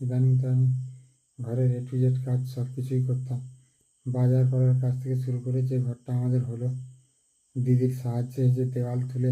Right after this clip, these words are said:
মেঝেটা করা হলো, সেটার সমস্ত কেনাকাটার দায়িত্ব ছে-, পালন করেছি আমি। সব কিছু কেনাকাটা সব কিছু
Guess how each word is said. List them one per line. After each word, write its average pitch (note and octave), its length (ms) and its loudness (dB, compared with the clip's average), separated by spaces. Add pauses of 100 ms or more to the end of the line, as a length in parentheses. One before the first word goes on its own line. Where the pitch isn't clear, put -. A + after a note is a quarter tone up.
(160)
মেঝেটা B2+ 420 -2
করা B2 260 -2
হলো, A#2+ 220 -8 (840)
সেটার C3 240 0
সমস্ত B2+ 500 0
কেনাকাটার B2+ 600 -2
দায়িত্ব B2 360 -4
ছে-, A#2 200 -8 (1500)
পালন B2+ 280 4
করেছি B2+ 360 -2
আমি। A#2+ 260 -6
সব B2+ 100 -4 (140)
কিছু C3 240 -4
কেনাকাটা B2+ 460 -2
সব B2+ 260 -6
কিছু B2+ 200 -10